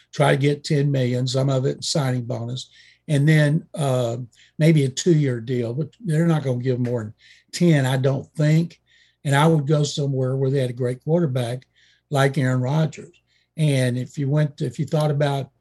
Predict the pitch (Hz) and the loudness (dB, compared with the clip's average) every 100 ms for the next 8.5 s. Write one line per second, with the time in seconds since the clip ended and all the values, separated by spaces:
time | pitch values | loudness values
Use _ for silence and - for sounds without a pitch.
0 | _ _ - 143 135 123 143 156 151 151 | _ _ -4 -2 0 2 2 2 2 0
1 | 147 135 135 120 143 147 127 143 139 131 | 0 -2 -4 -2 -2 -2 0 0 2 -2
2 | 127 135 117 127 151 156 151 139 _ - | -4 -4 -4 -4 -2 0 -2 -6 _ -20
3 | _ 139 127 139 123 131 160 147 143 139 | _ -8 -2 0 2 2 2 2 2 0
4 | 131 - _ _ - 143 135 123 120 - | -2 -8 _ _ -6 0 2 0 -2 -4
5 | 170 135 120 123 220 202 170 175 - _ | -4 -2 -2 0 4 6 6 2 -6 _
6 | _ _ 147 - 196 180 151 139 170 170 | _ _ -14 0 2 4 2 2 4 4
7 | 143 131 123 143 143 160 156 127 113 123 | 2 -2 -6 -4 0 2 2 0 -4 -6
8 | 139 143 117 110 127 | 0 2 2 -2 -8